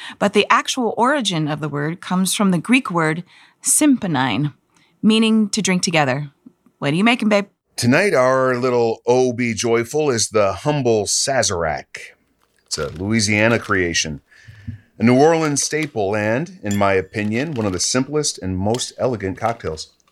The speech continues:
Speaker 2: Spirit, sugar, bitters, water, that's it. The ingredients of this drink are incredibly simple. One and a half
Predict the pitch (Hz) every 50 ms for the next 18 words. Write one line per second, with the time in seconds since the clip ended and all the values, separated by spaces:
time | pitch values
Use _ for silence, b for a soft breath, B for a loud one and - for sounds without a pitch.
0 | _ _ _ _ _ - - - - - 101 104 113 139 139 - _ _ _ _
1 | _ _ _ _ _ - - - 104 104 110 117 127 139 135 _ - 87 82 85
2 | 82 98 90 92 107 127 131 131 - - - _ _ _ 82 80 78 87 95 107
3 | 131 143 147 _ _ _ - - - - 120 - 143 - - _ _ _ _ _
4 | _ - - - - - _ - 123 127 123 117 139 170 208 214 151 120 113 -
5 | 120 104 101 95 - - 127 120 110 - 101 95 87 - - 113 104 120 98 90
6 | 98 - - 120 113 90 80 - - _ _ _ b b b b b b b b
7 | b - 101 120 131 139 143 143 135 143 139 139